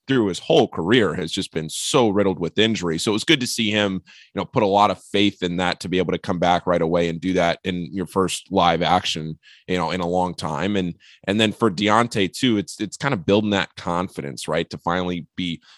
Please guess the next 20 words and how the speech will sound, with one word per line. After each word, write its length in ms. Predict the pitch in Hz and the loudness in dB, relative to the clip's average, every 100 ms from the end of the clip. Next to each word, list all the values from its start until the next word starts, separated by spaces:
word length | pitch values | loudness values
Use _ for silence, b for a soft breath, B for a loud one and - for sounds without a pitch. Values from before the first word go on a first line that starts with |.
| b | b
in 160 | 98 104 | -6 -2
there 320 | 98 92 92 | 0 0 0
and 180 | 85 85 | -2 -4
in 140 | 87 82 | -10 -10
front 240 | - 95 | -8 -6
of 80 | 90 | -4
a 40 | |
Cintas 480 | 87 98 87 80 85 | -4 -6 -4 -2 -2
Center 260 | - 90 82 | -4 -6 -6
crowd 500 | - 76 78 80 82 | -4 -2 0 0 -2
and, 260 | 78 78 - | -6 -10 -6
and 360 | 85 82 82 | -4 -4 -6
to 80 | - | -8
be 120 | 82 | -4
able 140 | 90 85 | -2 -2
to 60 | |
do 260 | 78 92 90 | -4 -2 0
that 260 | 90 80 - | 2 0 -2
last 320 | 80 80 - | -4 -4 0
night, 400 | 113 110 92 | 4 4 2